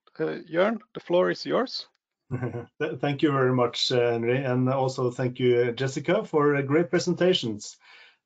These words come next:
Speaker 2: uh, both from the technical perspective, but also some, uh, you know, real world working, uh, customer references. Really amazing. So, uh, it's now time to hand it over to, uh, our principal consultant, Ryan Ridger.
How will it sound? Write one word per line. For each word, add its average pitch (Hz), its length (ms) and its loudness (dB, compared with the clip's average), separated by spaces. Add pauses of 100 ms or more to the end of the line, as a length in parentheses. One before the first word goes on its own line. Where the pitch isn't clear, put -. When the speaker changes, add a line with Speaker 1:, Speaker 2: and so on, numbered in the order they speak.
Speaker 2:
uh, 135 320 2
both 151 260 2
from 160 160 0
the 147 120 2
technical 165 560 2
perspective, 175 640 2
but 160 160 0
also 147 320 0
some, 131 360 -2
uh, 123 420 2
you 117 240 -8
know, 139 140 4
real 139 520 -2
world 139 420 -2
working, 127 540 2
uh, 117 340 2 (420)
customer 135 320 0
references. 113 760 0
Really 131 200 2
amazing. 113 460 -4 (680)
So, 185 340 4
uh, 175 340 4
it's 175 180 -6
now 208 160 2
time 226 420 0
to 160 340 4
hand 156 180 0
it 160 80 -4
over 151 220 2
to, 139 360 0
uh, 139 280 4
our 127 140 0
principal 143 520 -2
consultant, 143 800 -4
Ryan 143 440 2
Ridger. 151 540 2